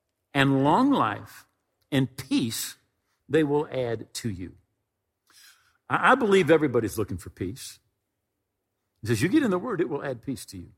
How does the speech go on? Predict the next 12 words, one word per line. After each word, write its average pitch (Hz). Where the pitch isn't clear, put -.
Then 285
it 370
says 160
long 202
life. 196
How 208
do 285
you 302
want 220
a 143
good, 196
long 156